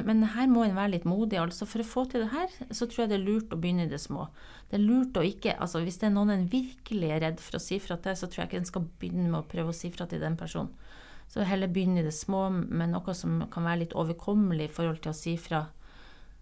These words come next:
Altså for eksempel, noen ber deg om å, å, altså, "Kan ikke du bake kjeks til i morgen?" og du har egentlig ikke tid, eh, kanskje du kan prøve å si, "Jeg har ikke tid",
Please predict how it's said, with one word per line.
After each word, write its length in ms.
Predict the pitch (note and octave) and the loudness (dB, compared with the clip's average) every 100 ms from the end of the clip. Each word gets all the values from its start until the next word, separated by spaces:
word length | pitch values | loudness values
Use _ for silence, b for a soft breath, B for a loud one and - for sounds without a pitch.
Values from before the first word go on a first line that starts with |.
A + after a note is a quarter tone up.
| - - | -18 -6
Altså 180 | F#3 F#3+ | 0 0
for 140 | G3+ | 2
eksempel, 460 | G3 - F#3 F3+ E3+ | 2 4 4 4 6
noen 200 | E3+ F3 | 6 6
ber 200 | E3 E3+ | 6 4
deg 120 | E3 D#3 | 6 4
om 160 | D3+ D3+ | 4 2
å, 120 | D#3 D3+ | 2 2
å, 260 | - D#3+ D#3+ D3+ - | 0 0 2 0 0
altså, 220 | E3+ E3+ - | -2 -2 -2
"Kan 160 | F3+ | 0
ikke 200 | E3+ E3 | 0 0
du 560 | D#3 D#3+ D#3+ D#3 D#3+ - F3 - - | -2 0 -2 -2 -4 -6 -10 -14 -2
bake 260 | E3 E3 | -2 -2
kjeks 680 | - F3 - - - - - | -4 -6 -6 -10 -8 -10 -8
til 120 | F3+ E3 | -2 2
i 20 | |
morgen?" 300 | D#3+ E3 D3+ | 2 0 0
og 280 | D#3 E3 E3 B B B - | 0 -2 -4 B B B -2
du 60 | F3+ | 2
har 80 | F#3 | 4
egentlig 460 | F3 F3+ E3+ D#3+ - | 2 2 0 -2 -4
ikke 140 | E3 | -4
tid, 400 | - G3+ F#3+ E3+ - | 0 0 2 0 -2
eh, 460 | E3 D#3+ D#3 - - - | -2 0 -2 -4 -8 -4
kanskje 300 | F#3 - E3+ | -4 -2 -6
du 60 | - | -2
kan 220 | F3 E3+ - - | -2 -2 -4 -2
prøve 240 | F#3 E3+ | 0 0
å 40 | E3 | -2
si, 100 | E3+ | -2
"Jeg 140 | E3 | 0
har 160 | F3 F3+ | 0 0
ikke 220 | D#3+ E3 | -2 0
tid", 220 | A3 A3 | 6 6